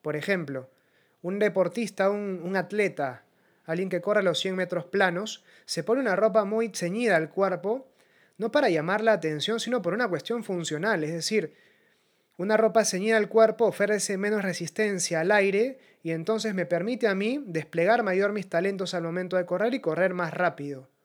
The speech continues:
¿sí? Entonces, en este caso, la vestimenta cumple una función objetiva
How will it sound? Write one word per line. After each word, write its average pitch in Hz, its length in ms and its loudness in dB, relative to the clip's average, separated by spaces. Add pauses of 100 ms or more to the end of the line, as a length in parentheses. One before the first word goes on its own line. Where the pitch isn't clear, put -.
(280)
¿sí? 208 340 -8 (300)
Entonces, 160 400 -2
en 196 60 -2
este 220 200 0
caso, 214 460 -2 (300)
la 170 140 2
vestimenta 196 600 2
cumple 233 360 0
una 196 220 0
función 180 440 -2
objetiva 180 760 -2